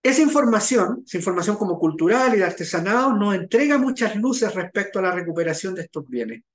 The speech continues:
Porque a lo largo de la historia, ¿cierto? Ya casi cuatrocientos años que, por ejemplo, va a cumplir, eh, el convento de San Francisco y la presencia franciscana en Chile, eh,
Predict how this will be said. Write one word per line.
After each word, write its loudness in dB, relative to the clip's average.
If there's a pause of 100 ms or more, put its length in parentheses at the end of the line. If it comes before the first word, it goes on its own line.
(320)
Porque 0
a 4
lo 4
largo 6
de 4
la 4
historia, 0 (120)
¿cierto? -4
Ya 2
casi -2
cuatrocientos 2
años 2
que, -4
por -2
ejemplo, -2
va 0
a -2
cumplir, -4 (380)
eh, 4
el -2
convento 2
de -6
San -2
Francisco -4
y -2
la -2
presencia -6
franciscana -8
en -8
Chile, -4 (560)
eh, 2